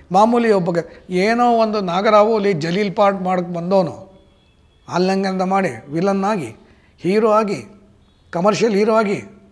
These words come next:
ಆಮೇಲೆ ಭಾವನಾತ್ಮಕ ಹೀರೋ ಆಗೋಗ್ಬಿಟ್ರು. ನಾನು ಕಮರ್ಷಿಯಲ್ಲೂ ಮಾಡಿದ್ದೀನಿ ಅವ್ರ ಹತ್ರ, ಮಾತಿಲ್ಲದೆ ಫೈಟಿಂಗ್ ಇಲ್ಲದೆ ಇರೋ ಸಿನಿಮಾನೂ ಮಾಡಿದ್ದೀನಿ ನಾನು ಅವ್ರ ಹತ್ರ.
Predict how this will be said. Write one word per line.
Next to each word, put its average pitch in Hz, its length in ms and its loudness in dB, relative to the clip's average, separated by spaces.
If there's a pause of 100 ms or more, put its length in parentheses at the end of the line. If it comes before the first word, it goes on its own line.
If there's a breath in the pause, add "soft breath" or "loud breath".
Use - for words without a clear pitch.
(200)
ಆಮೇಲೆ 226 320 -2
ಭಾವನಾತ್ಮಕ 240 720 2
ಹೀರೋ 214 240 4
ಆಗೋಗ್ಬಿಟ್ರು. 180 540 0 (720 soft breath)
ನಾನು 185 280 2
ಕಮರ್ಷಿಯಲ್ಲೂ 262 560 2
ಮಾಡಿದ್ದೀನಿ 175 420 2
ಅವ್ರ 139 140 -2
ಹತ್ರ, 127 160 -8 (1600 soft breath)
ಮಾತಿಲ್ಲದೆ 226 580 2
ಫೈಟಿಂಗ್ 214 480 2
ಇಲ್ಲದೆ 196 180 -2
ಇರೋ 190 120 0
ಸಿನಿಮಾನೂ 190 560 -2
ಮಾಡಿದ್ದೀನಿ 131 420 -8
ನಾನು 104 140 -20
ಅವ್ರ 98 100 -20
ಹತ್ರ. - 180 -20